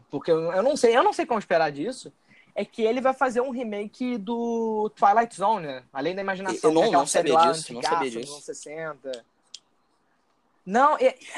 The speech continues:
Speaker 1: vai
Speaker 2: Ah,
Speaker 1: sair
Speaker 2: não,
Speaker 1: agora,
Speaker 2: pô, acho
Speaker 1: tipo,
Speaker 2: que, eu acho que
Speaker 1: acho
Speaker 2: eu
Speaker 1: que a
Speaker 2: vi o
Speaker 1: estreia
Speaker 2: trailer,
Speaker 1: é,
Speaker 2: acho que
Speaker 1: é
Speaker 2: tu me mostrou alguma coisa do tipo. Né? Que ele tava andando
Speaker 1: Sim, sim.
Speaker 2: e falando, né?
Speaker 1: Aí
Speaker 2: O próprio Jordan falando no estádio,
Speaker 1: Sim,
Speaker 2: é, eu lembro
Speaker 1: no
Speaker 2: disso.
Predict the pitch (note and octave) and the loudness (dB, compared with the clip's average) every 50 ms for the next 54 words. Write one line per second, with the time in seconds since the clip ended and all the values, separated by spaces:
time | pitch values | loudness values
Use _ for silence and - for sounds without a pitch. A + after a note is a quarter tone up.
0 | - - F4+ - G4 F#4+ D#4 - F4+ A4 F#4 D4+ C#4 D#4 D4+ A#3 G3+ G3 G#3+ - | 4 6 6 6 6 6 2 2 2 0 2 2 2 2 2 2 0 -2 -2 -4
1 | - F4 D4+ A#3 A3 A3 A3+ - - - - B3 A3+ G#3 - - G3 G#3 G#3+ A#3 | -4 -6 -4 -4 -2 -4 -4 -6 -8 -10 -10 -8 -8 -10 -10 -8 -6 -4 -2 0
2 | C4+ C4+ G#3 A3 A3 F#3+ E3 - - E3 F#3+ F#3 G3 G#3+ A#3 A#3+ A3+ - - - | 0 0 -2 -4 -6 -6 -6 -6 -8 -10 -12 -16 -16 -12 -10 -10 -8 -10 -12 -14
3 | - E3+ F#3 G#3 G#3+ F#3+ G3 G#3 - - G3+ G#3 G#3 G3 F#3+ - - E3 E3 - | -14 -12 -10 -10 -10 -12 -14 -14 -12 -12 -12 -12 -14 -16 -16 -12 -12 -12 -12 -12
4 | - B2+ - _ - - - _ _ _ _ _ _ _ _ _ _ _ _ _ | -16 -20 -20 _ -20 -20 -20 _ _ _ _ _ _ _ _ _ _ _ _ _
5 | _ - C3+ D3+ E3 F#3 G#3+ G#3+ - F3 D#3+ D3+ - D#3+ D#3+ D#3+ F3 D#3+ D3 C#3 | _ -8 -2 0 0 0 0 -2 -6 -8 -6 -4 -2 -4 -4 -4 -6 -8 -8 -6
6 | C#3+ C#3+ D3+ E3+ - B3+ C4+ C4+ - - D3+ D3 C#3+ G#3 G#3 A3 A3+ A3 B2+ - | -6 -6 -6 -6 -6 -6 -6 -6 -6 -6 -8 -8 -8 -10 -10 -10 -10 -8 -6 -2
7 | - F3 D#3+ D3 C#3+ D3 D#3 D3+ C3+ B2 - - B2 - C#3+ D3+ E3 - G3 D#3+ | 0 0 0 0 0 -4 -4 -4 -2 -2 -2 -2 -2 -2 -2 -2 -2 -2 -4 -8
8 | - D3+ C#3+ D3+ D#3 D3 C#3 C3 - C#3+ C3+ C3+ B2+ C3+ D3 C#3+ - - D3 C3+ | -6 -4 -4 -4 -6 -6 -10 -10 -10 -10 -10 -10 -12 -10 -10 -10 -8 -8 -8 -8
9 | C3 C3 B2+ D3+ G3+ G#3+ A3 G#3+ G3 F3+ D#3+ - F#3 F3 | -8 -8 -6 -4 -4 -2 -2 -4 -4 -6 -8 -8 -6 -4